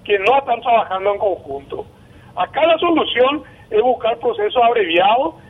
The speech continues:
es simplificar y que realmente las direcciones o los directores de las diferentes instituciones que te estoy nombrando tengan la capacidad de trabajar, trabajar juntos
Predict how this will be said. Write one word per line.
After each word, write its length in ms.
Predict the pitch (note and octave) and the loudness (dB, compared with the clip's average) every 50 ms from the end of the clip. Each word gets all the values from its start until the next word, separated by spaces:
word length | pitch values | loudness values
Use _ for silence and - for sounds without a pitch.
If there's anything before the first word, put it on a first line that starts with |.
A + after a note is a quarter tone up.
| - - - | -20 -16 -6
es 220 | - G#3+ A#3 A#3 - | -2 -2 -2 -2 -4
simplificar 800 | - B3+ B3+ - C#4+ C#4 C#4+ B3+ - - - F3 F#3 G#3 - - - - - - - - - - | -6 -8 -6 -6 -6 -6 -6 -8 -10 -6 -2 0 0 0 0 -4 -8 -20 -20 -20 -20 -20 -16 -14
y 140 | A3+ G#3+ - | -14 -8 -4
que 160 | - A#3 A3+ | 0 0 0
realmente 920 | G3 G#3 A#3 C4+ D#4+ D#4 C4+ A#3 A3+ A#3 B3+ B3 - - F#3 D#3+ - - - - - - - - - | 2 2 2 2 0 -2 -2 -2 -2 -2 -4 -6 -8 -8 -8 -8 -8 -8 -12 -20 -20 -20 -18 -4 0
las 180 | G3+ G#3 G3 | 2 2 2
direcciones 960 | - G#3+ G#3+ G3+ F#3 E3+ - - - A3 A#3 B3+ C4+ D4 C#4+ A#3+ G3 E3 D#3 - | 0 -2 -2 -2 -2 -4 -6 -8 -4 0 2 2 2 2 0 -2 -2 -2 -4 -4
o 120 | - F#3+ | -4 -4
los 160 | G3 G3 F#3 | -2 -2 -2
directores 640 | G3 F#3+ F#3 E3+ D3+ - - G#3 A3 B3+ C4 C4 A#3 G#3 | -2 -2 -4 -4 -6 -4 -2 0 2 2 2 2 2 2
de 60 | F#3+ | 2
las 180 | G3 F#3+ F3+ | 0 0 -2
diferentes 680 | E3+ F3 E3 A3 E3 D#3+ F3 G#3 B3 C4 - B3 A#3+ A3 | -2 -6 -4 -2 -2 -2 0 -2 -2 -2 -4 -6 -4 -4
instituciones 600 | G#3 G3 G#3 G3+ G3 F#3+ E3 D#3+ F#3+ G3 G#3 G#3+ | -4 -4 -6 -8 -6 -6 -4 -4 -2 -2 -2 -2
que 80 | G#3+ G#3+ | -2 -4
te 80 | G3 F3 | -6 -6
estoy 220 | D#3+ - F#3+ G3 | -6 -6 -6 -2
nombrando 760 | G3+ G#3 G3 E3+ D#3+ E3+ F#3 G#3 B3 B3 A3+ F3+ D3+ - - - - - - - - - - - | 0 0 0 0 2 2 2 2 0 0 0 0 0 0 -2 -6 -20 -20 -20 -20 -20 -20 -10 -4
tengan 360 | - G3+ A3+ A#3+ B3 B3+ C4 C4 | -2 -2 0 2 2 2 2 2
la 120 | B3+ C4 | 0 -2
capacidad 580 | - B3+ B3+ - C4+ A#3 A3 - G#3 F#3+ G3 G#3+ | -4 -6 -4 -2 -2 -4 -2 -2 0 0 2 0
de 60 | A#3 | 0
trabajar, 400 | - A#3+ G#3+ G3 F#3+ G#3 A3 G#3+ - - - | 0 0 2 2 2 0 -2 -2 -6 -8 -2
trabajar 440 | - G#3 G3 F3+ E3+ - G3+ G#3 G#3 | 0 2 2 2 2 2 2 2 2
juntos 720 | - - - A#3 B3+ C#4 F4 - - - - D#4+ - | 0 -2 -2 0 0 -2 -2 -4 -6 -6 -6 -8 -8